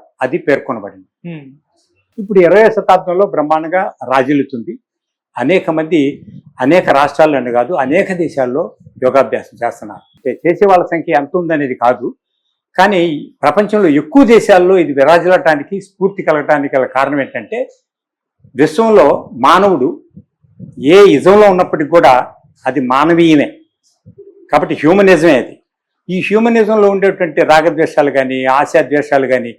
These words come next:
Speaker 1: ఆరోగ్య అనారోగ్యాలు కానీ, ఇవన్నీ కూడా ఒకే జాతికి, ఒకే సంబరానికి సంబంధించిన విషయం.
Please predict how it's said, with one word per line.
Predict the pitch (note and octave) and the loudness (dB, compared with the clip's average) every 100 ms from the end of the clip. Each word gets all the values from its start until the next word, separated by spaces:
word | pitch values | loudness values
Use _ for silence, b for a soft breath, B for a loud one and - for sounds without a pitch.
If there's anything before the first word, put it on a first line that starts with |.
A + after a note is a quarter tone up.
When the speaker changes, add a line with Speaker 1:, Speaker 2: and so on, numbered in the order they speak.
| b b b b b | b b b b b
Speaker 1:
ఆరోగ్య | C3 D#3 E3+ D3 | 2 4 4 4
అనారోగ్యాలు | D3 C#3+ D#3 D#3 C3+ D3 C#3 | 2 4 4 4 2 2 2
కానీ, | C3 B2 B2 - _ _ - | 0 -4 -10 -16 _ _ -10
ఇవన్నీ | E3+ E3+ G#3+ C4 | -6 -6 -2 0
కూడా | G3 F3+ C#3+ C3+ C#3 - _ _ A#2+ | 4 6 6 4 2 -6 _ _ -6
ఒకే | D3 - A#3 A3+ | -6 0 2 2
జాతికి, | D3+ D#3+ D#3+ E3+ G3 | 2 0 0 -4 -2
ఒకే | D3+ C3+ - F3 E3+ F3 - | -2 -4 -2 -2 -2 -6 -10
సంబరానికి | A#2+ C#3+ E3+ D3+ E3 | -4 0 0 -2 -8
సంబంధించిన | C3 C3+ C3+ B2 A#2+ | -6 -6 -6 -10 -12
విషయం. | A2 B2 | -12 -12